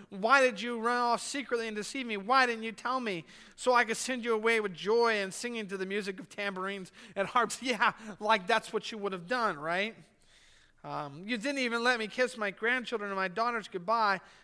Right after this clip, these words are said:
You've done a foolish thing." You know, and then this is what he says. He says, "I could harm you. I have the power to harm you, but I'm not gonna.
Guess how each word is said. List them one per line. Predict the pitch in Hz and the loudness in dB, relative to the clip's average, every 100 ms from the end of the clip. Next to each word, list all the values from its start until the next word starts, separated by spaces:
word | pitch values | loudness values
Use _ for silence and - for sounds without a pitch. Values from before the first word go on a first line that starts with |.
| - | -8
You've | 277 | -2
done | 214 233 | 2 2
a | |
foolish | 220 - 302 277 240 - | 2 -2 -2 0 -2 -4
thing." | 254 233 190 151 - - 196 - | -2 0 -2 -6 -16 -20 -20 -8
You | 226 | -2
know, | 247 - - - | 0 -2 -8 -6
and | 214 | -2
then | 277 269 | 0 0
this | 285 | -2
is | 226 | 0
what | 214 | 0
he | 196 | 0
says. | 233 | 0
He | 226 | -4
says, | 202 226 220 - | -2 -4 -4 4
"I | 285 370 | 8 8
could | - - 359 392 | 6 2 4 4
harm | 320 277 233 | 6 6 4
you. | 226 226 254 427 - _ _ _ _ _ _ _ _ | 2 4 4 2 -4 _ _ _ _ _ _ _ _
I | 262 | 8
have | 311 269 226 | 10 10 8
the | 214 | 0
power | - 269 392 440 277 | 6 12 12 12 8
to | 226 | 6
harm | 202 202 202 | 6 2 0
you, | 190 196 240 302 - _ _ _ _ _ _ _ _ _ _ _ | -2 -2 -2 -6 -14 _ _ _ _ _ _ _ _ _ _ _
but | 170 - - | -10 -10 0
I'm | 208 220 240 208 | 2 2 0 2
not | 190 208 240 - | 4 4 2 -8
gonna. | - 185 127 | -4 -4 -4